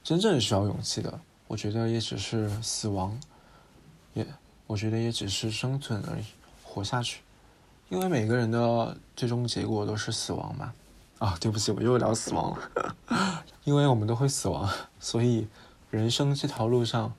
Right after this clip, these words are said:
本来有很多陪伴我们的人，最后都只能够走一段路。生命的大多数漫长岁月都是要一个人走过的，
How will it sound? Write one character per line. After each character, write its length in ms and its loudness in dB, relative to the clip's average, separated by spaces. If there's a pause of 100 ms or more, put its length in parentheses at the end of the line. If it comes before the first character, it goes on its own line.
(400)
本 100 0
来 160 0
有 140 2
很 180 0
多 180 0
陪 160 -4
伴 160 0
我 60 2
们 180 -2
的 140 -4
人， 220 -6 (400)
最 160 0
后 240 0
都 500 0
只 140 -6
能 160 -6
够 160 -2
走 160 -4
一 80 -4
段 240 -4
路。 80 -4 (960)
生 220 0
命 200 4
的 240 4
大 140 2
多 120 -4
数 200 0
漫 260 2
长 340 -2
岁 200 -4
月 200 0
都 140 -2
是 180 -4
要 160 0
一 120 -4
个 100 -2
人 140 -4
走 160 -8
过 240 -8
的， 80 -14